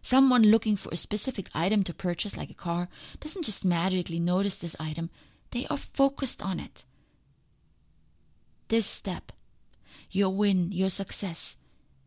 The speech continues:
this will be your leap into action. It is highly critical that you envision success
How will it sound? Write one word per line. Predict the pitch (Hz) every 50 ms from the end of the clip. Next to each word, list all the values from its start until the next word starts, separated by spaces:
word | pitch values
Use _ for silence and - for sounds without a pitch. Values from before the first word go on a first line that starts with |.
| _ _ _ -
this | 208 214 202 - - - -
will | - 170 185 190
be | 185 - 185 190 180 175 165 175 - _ - - - -
your | - 185 185 185
leap | 185 170 170 165 160 160 - - - - _ _ - -
into | 185 180 - - - -
action. | 170 156 - - - - - 139 -
It | 202 180
is | 190 185 - - - _ -
highly | - - - 220 226 214 208 196
critical | - - - 208 185 180 175 - 165 175 - - - - - -
that | - 180 - 170
you | 180 -
envision | - 180 175 170 - 202 190 190 190 180 180 196
success | - - - 185 - - - - 190 - - - - - - -